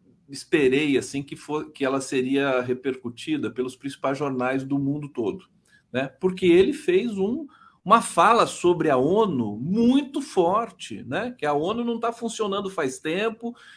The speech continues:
Ele teve uma bilateral com Antônio Guterres e,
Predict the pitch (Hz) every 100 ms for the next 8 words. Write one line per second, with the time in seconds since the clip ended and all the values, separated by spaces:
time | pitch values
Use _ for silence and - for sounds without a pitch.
0 | _ 180 175 175 190 185 170 156 160 151
1 | 143 135 131 127 131 127 131 127 123 120
2 | 131 127 120 117 110 - _ _ _ -
3 | 135